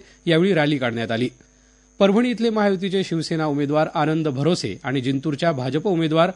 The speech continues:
मेघना बोर्डीकर यांच्या प्रचारार्थ परभणी इथं मुख्यमंत्री एकनाथ शिंदे यांनी प्रचारसभा घेतली. युती सरकार दहा कलमी योजना राबवणार असून राज्याच्या तिजोरीवर सगळ्यात जास्त अधिकार लाडक्या बहिणींचा, लाडक्या भावांचा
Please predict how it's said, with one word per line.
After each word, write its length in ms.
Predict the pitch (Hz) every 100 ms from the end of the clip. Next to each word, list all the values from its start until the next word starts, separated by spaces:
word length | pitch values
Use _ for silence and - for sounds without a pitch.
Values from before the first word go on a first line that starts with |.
| _ -
मेघना 320 | 156 156 170
बोर्डीकर 520 | 139 143 190 143 101 98 _ _ -
यांच्या 280 | 147 139 143
प्रचारार्थ 580 | 135 120 135 139 120 175
परभणी 440 | 180 139 127 190
इथं 260 | 156 127 123 - _ -
मुख्यमंत्री 580 | 165 196 180 165 175
एकनाथ 240 | 143 135 131
शिंदे 300 | - 143 147
यांनी 240 | 147 117 135
प्रचारसभा 580 | 143 120 127 101 120 104
घेतली. 300 | 117 147 151 - _ _ -
युती 260 | 165 147 160
सरकार 460 | 160 147 170 185 190 - _ 135
दहा 240 | 143 208
कलमी 300 | 214 226 247
योजना 320 | 214 190 190
राबवणार 340 | 175 160 165 160
असून 300 | 151 185 208 _ _
राज्याच्या 560 | 151 147 147 170 165 185
तिजोरीवर 560 | 180 143 151 170 151 110 -
सगळ्यात 320 | - 131 131
जास्त 360 | 117 139 156 -
अधिकार 400 | 151 151 180 196 - _ -
लाडक्या 340 | 143 135 139 135
बहिणींचा, 540 | 127 147 170 165 190 190 _ -
लाडक्या 300 | 139 123 139
भावांचा 500 | 123 135 196 165 101